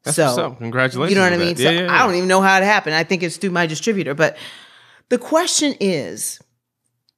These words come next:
Speaker 2: so if that's your dream, you know, go for it. I'm not here to talk anybody into being self-published. It's a lot of work.
Speaker 1: It is.
Speaker 2: But what I know is this.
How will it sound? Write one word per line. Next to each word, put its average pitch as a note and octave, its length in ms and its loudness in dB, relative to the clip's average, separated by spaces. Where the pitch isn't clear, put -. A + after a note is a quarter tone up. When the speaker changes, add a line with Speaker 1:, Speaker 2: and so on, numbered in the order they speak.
Speaker 2:
so F#3+ 120 2
if F#3+ 80 0
that's C#4 240 0
your C#4 120 0
dream, F#3+ 380 -4
you G#3+ 80 -2
know, G#3 120 -2
go A#3+ 220 2
for B3 400 0
it. C3+ 80 -2
I'm F3 100 -2
not G3 140 0
here F#3+ 160 -2
to F3+ 80 -6
talk D#3+ 340 -8
anybody D#3 400 -2
into D3 240 -4
being D3 220 -4
self-published. C#3+ 640 -8
It's D3+ 160 -6
a C3+ 60 -2
lot C#3+ 520 2
of B2 160 -6
work. C3+ 320 -6
Speaker 1:
It A2+ 140 -2
is. E3+ 400 0
Speaker 2:
But E3+ 80 0
what F#3+ 180 4
I A#3+ 140 4
know G#3 300 0
is D#3+ 160 -2
this. - 480 -6